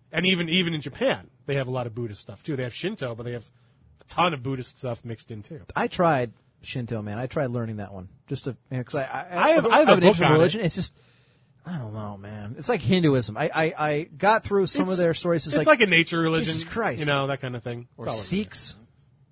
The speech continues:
Speaker 2: It's just out there. I mean, I guess every religion, when you get right down to it, is out there. Uh, how many episodes in are we?
Speaker 1: Episodes in for what?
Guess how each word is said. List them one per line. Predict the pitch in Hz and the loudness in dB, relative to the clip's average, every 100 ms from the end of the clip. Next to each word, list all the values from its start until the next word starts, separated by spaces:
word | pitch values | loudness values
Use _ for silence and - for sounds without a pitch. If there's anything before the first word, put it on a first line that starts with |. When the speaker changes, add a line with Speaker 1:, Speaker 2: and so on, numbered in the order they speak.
| _ _ _ _ - | _ _ _ _ -6
Speaker 2:
It's | 180 139 | -6 -4
just | 123 - - | -8 -14 -8
out | 156 151 | -8 -6
there. | 113 98 - _ _ _ - - _ _ _ - | -10 -12 -14 _ _ _ -18 -18 _ _ _ -10
I | |
mean, | 139 151 | -4 -2
I | |
guess | 151 196 | 0 -2
every | 226 185 | 2 2
religion, | 165 156 139 | 2 2 0
when | 131 | -4
you | |
get | 131 | -2
right | 123 127 | -2 0
down | 135 127 | -2 -2
to | |
it, | 120 | -6
is | |
out | 104 127 139 | -2 -2 0
there. | 143 143 _ _ _ _ _ _ _ _ _ _ _ - | -2 -2 _ _ _ _ _ _ _ _ _ _ _ -2
Uh, | 135 135 139 135 139 175 - _ _ _ _ _ _ _ _ _ | 2 4 4 4 2 -4 -16 _ _ _ _ _ _ _ _ _
how | - 165 | -8 -4
many | 156 143 143 - | -2 -2 -6 -8
episodes | 139 143 143 139 135 - | -8 -6 -4 -4 -6 -12
in | 147 135 143 | -6 -6 -6
are | 131 | -6
we? | 143 156 180 _ _ _ _ _ _ _ _ _ _ _ _ _ _ _ _ - | -4 -6 -10 _ _ _ _ _ _ _ _ _ _ _ _ _ _ _ _ -12
Speaker 1:
Episodes | 127 - 127 120 | -10 -6 -6 -6
in | 117 113 | -10 -10
for | 113 | -12
what? | 107 98 | -12 -14